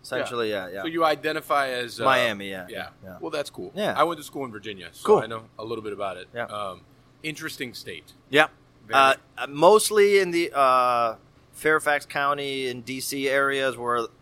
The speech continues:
Speaker 1: some of my family still lives.
Speaker 2: Very different area, that,
Speaker 1: Yeah.
Speaker 2: from where I went to
Speaker 1: Pretty
Speaker 2: school.
Speaker 1: bizarre area. Pretty
Speaker 2: Yeah.
Speaker 1: bizarre area. Where'd you
Speaker 2: Well,
Speaker 1: go? Where'd you go?
Speaker 2: uh, I went to Averett University, so it's, like, the south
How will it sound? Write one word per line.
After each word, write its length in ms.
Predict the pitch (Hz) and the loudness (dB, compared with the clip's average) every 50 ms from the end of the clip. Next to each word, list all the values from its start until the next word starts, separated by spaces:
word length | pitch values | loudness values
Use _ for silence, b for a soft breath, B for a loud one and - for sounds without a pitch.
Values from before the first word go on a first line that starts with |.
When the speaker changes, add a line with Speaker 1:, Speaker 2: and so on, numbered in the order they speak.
| _ | _
Speaker 1:
some 200 | - - 139 135 | -8 -6 -4 0
of 40 | 127 123 | 0 0
my 100 | 120 120 | 0 0
family 320 | - 135 131 131 127 127 | -2 -4 -4 -4 -4 -6
still 220 | - - 135 127 | -6 -6 -6 -4
lives. 360 | 123 123 127 139 147 147 - - | -2 -2 -2 -2 -2 -4 -6 -2
Speaker 2:
Very 220 | 143 170 185 170 | 0 2 2 0
different 460 | 147 139 151 135 - 127 110 95 92 - _ _ _ - | 0 -2 -4 -4 -2 -4 -4 -4 -6 -12 _ _ _ -10
area, 360 | 123 117 113 110 104 95 92 95 | -8 -6 -6 -6 -6 -8 -8 -6
that, 120 | 107 113 | 0 2
Speaker 1:
Yeah. 200 | 143 165 185 190 | 4 4 4 2
Speaker 2:
from 100 | 190 110 | 0 -2
where 120 | 117 113 | -2 -2
I 60 | 107 104 | -2 -2
went 180 | 104 104 98 | -2 -6 -4
to 40 | - | 0
Speaker 1:
Pretty 140 | 165 175 180 | 2 2 4
Speaker 2:
school. 80 | 165 | 4
Speaker 1:
bizarre 420 | 156 147 127 127 135 147 170 165 143 | 2 2 2 2 2 4 4 2 2
area. 420 | 120 113 107 104 101 101 104 104 - _ _ | 0 0 -2 -2 -4 -6 -8 -12 -18 _ _
Pretty 140 | - 127 127 | -10 -10 -8
Speaker 2:
Yeah. 140 | 127 120 117 | -6 -4 -2
Speaker 1:
bizarre 100 | 113 120 127 | -2 0 0
area. 100 | 127 123 | 0 2
Where'd 160 | 131 143 147 147 165 | 4 4 6 4 4
you 60 | 156 | 4
Speaker 2:
Well, 140 | 160 175 202 | 4 2 2
Speaker 1:
go? 40 | - | 2
Where'd 160 | - 139 139 | -2 -4 -4
you 60 | 147 | -4
go? 120 | 170 190 202 _ - 131 | -6 -8 -10 _ -10 -8
Speaker 2:
uh, 200 | 120 120 117 117 107 - _ - | -8 -8 -8 -10 -14 -18 _ -12
I 60 | 127 | -12
went 120 | 143 139 131 | -10 -10 -12
to 60 | 123 117 _ _ _ _ _ - | -16 -20 _ _ _ _ _ -14
Averett 360 | 139 147 147 143 147 143 127 | -12 -12 -10 -8 -8 -10 -8
University, 480 | 139 131 120 117 123 120 - - 104 92 | -10 -10 -10 -10 -10 -12 -12 -14 -16 -16
so 140 | - - 107 | -16 -18 -20
it's, 120 | - - | -14 -10
like, 140 | 113 101 - | -10 -10 -10
the 80 | 98 92 | -12 -18
south 440 | - - - 127 127 123 - - | -12 -10 -8 -6 -6 -8 -10 -14